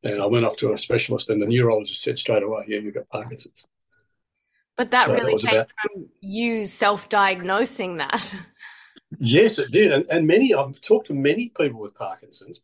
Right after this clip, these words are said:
Speaker 1: in my circumstances who don't have the shake,
Speaker 2: Mm-hmm.
Speaker 1: who have in fact done a, a bit of self-diagnosing. Yeah, they've been, or they've been misdiagnosed.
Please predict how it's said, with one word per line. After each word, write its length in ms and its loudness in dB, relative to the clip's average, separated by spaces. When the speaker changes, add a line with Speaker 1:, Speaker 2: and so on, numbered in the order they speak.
Speaker 1:
in 120 -10
my 200 0
circumstances 760 -2
who 120 -4
don't 300 0
have 240 -2
the 100 -4
shake, 440 -10
Speaker 2:
Mm-hmm. 300 -10
Speaker 1:
who 120 6
have 180 2
in 140 -4
fact 320 -4
done 300 -4
a, 60 -2
a 20 -6
bit 160 0
of 80 -2
self-diagnosing. 1000 0
Yeah, 180 -2
they've 200 2
been, 240 2
or 140 2
they've 140 2
been 220 -4
misdiagnosed. 840 -6